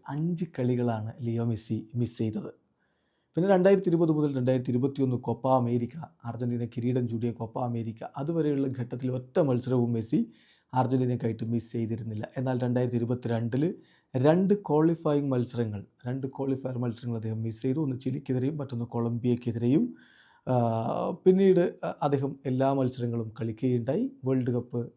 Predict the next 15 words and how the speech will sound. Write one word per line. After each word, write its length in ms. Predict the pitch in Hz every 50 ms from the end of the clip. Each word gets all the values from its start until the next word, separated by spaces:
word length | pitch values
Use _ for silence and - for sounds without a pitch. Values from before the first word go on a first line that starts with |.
| _ _ -
കിരീടം 420 | 123 117 127 127 120 123 120 120
ചൂടുന്നത് 460 | 120 - 120 117 117 113 110 117 107 113
വരെ 280 | 113 120 120 - - - 117
ആ 120 | 117 117
വർഷം 380 | 113 117 113 - - - 113 104 - -
അദ്ദേഹം 280 | 123 113 113 113 110 107 -
ടീമിനോടൊപ്പം 600 | 120 113 117 113 117 113 113 107 - - 120 107 117
തന്നെ 160 | 113 120 - - -
എല്ലാ 240 | 127 131 139 143 131 127 -
കളികളും 320 | 123 113 113 117 127 131 - 151
കളിച്ചു. 220 | 135 127 - -
ഇപ്പോൾ 720 | - _ _ _ _ _ _ _ _ _ _ _ 196 220 226
രണ്ടായിരത്തി 320 | 208 202 208 196 190 185
ഇരുപത്തിമൂന്ന് 640 | 160 160 160 165 165 - 151 127 117 120 123 120 110 - - _ -
അദ്ദേഹത്തിന് 500 | 127 127 135 139 139 143 135 139 131 135